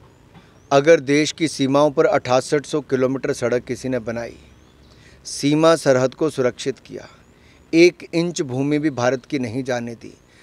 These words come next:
सेना को सशक्त किया, जब राफेल जेट से लेके तेजस एयरक्राफ्ट दिए, आईएनएस विक्रांत जैसे युद्धपोत दिए, ब्रह्मोस जैसी मिसाइल से लेके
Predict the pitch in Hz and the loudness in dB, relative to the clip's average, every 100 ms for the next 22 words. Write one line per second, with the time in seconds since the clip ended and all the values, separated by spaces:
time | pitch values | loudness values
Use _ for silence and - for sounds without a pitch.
0 | _ - - 160 165 165 180 165 147 131 | _ -8 0 4 4 4 4 2 2 2
1 | 151 135 135 156 156 156 156 147 139 123 | 2 0 -6 4 6 6 2 4 2 4
2 | 139 139 117 131 131 - 135 131 131 127 | 4 4 2 0 0 0 0 0 0 0
3 | 135 127 127 120 117 131 127 117 135 139 | 0 0 -2 -2 -4 -2 -2 -2 -6 -6
4 | 143 - - - - - 156 165 175 180 | -6 -12 -20 -20 -20 0 4 6 6 4
5 | 139 147 147 151 147 143 151 131 123 113 | 2 2 4 4 4 0 2 2 0 -2
6 | 135 143 131 147 156 - 135 139 151 147 | 4 4 4 0 -2 0 2 4 2 2
7 | 139 139 135 120 135 139 139 135 127 160 | 0 -2 -2 0 2 2 2 0 0 0